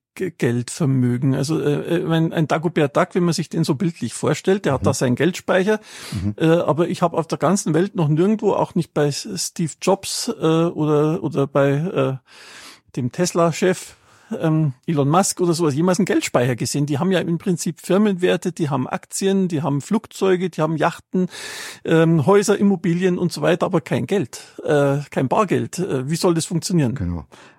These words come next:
Speaker 2: Also mit dem Bargeld, das ist, äh, durchs drei D Geld nicht erfasst. Das drei D Geld kann sich nur auf Konten,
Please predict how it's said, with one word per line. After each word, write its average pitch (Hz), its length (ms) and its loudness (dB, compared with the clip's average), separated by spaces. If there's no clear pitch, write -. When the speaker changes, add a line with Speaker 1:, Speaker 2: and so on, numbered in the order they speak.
Speaker 2:
Also 120 220 2
mit 127 160 2
dem 107 100 4
Bargeld, 151 600 2
das 131 120 -2
ist, - 440 -4
äh, 113 160 0
durchs - 300 -2
drei 104 180 2
D 107 200 2
Geld 107 240 2
nicht 107 240 0
erfasst. - 600 -8
Das - 200 -10
drei 98 140 0
D 117 180 -2
Geld 110 240 2
kann 110 160 2
sich 104 200 -2
nur 127 360 2
auf - 220 -4
Konten, 87 540 -2